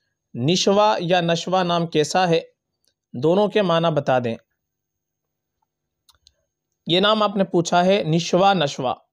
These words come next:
दरअसल ये लफ्ज़ दोनों तरह से आता है। एक तो ये लफ्ज़ नशवा भी आता है, नशवा के माना अलग होते हैं। नून पर ज़बर के साथ नशवा अगर हम ये नाम रखते हैं तो नशवा के माना आएंगे इब्तिदाई सुरूर, नशा,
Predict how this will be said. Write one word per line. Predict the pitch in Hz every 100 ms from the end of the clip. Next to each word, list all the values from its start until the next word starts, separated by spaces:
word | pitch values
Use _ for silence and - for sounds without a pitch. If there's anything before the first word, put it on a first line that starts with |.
| 170
दरअसल | 202 226 240
ये | 226
लफ्ज़ | 214 233 196
दोनों | 147 214 240
तरह | 233 185
से | 165 135
आता | 131 120
है। | - _ _ _ _ _ _ _
एक | 160 180 -
तो |
ये | 214
लफ्ज़ | 214 233 190
नशवा | 160 156 185
भी | 196 214
आता | 208 208
है, | 208 220 _ _ _ _ _ _
नशवा | 131 175 226 233
के | 220
माना | 220
अलग | 180 165 175
होते | 170 180
हैं। | 185 190 - _ _
नून | 139 175
पर | 185 180
ज़बर | 151 175
के | 170 180
साथ | 190 160
नशवा | 165 196 202
अगर | 196 208
हम | 202
ये | 202
नाम | 196 196
रखते | 196 208
हैं | 202 - _ - - _ _
तो | -
नशवा | 160 196 240 240
के | 247
माना | 214 196
आएंगे | 196 202
इब्तिदाई | 233 196 170 202 175 185 214 240 - _
सुरूर, | - - 202 196 208 139 - _ _ _ _ _
नशा, | 139 156 180 180 202 135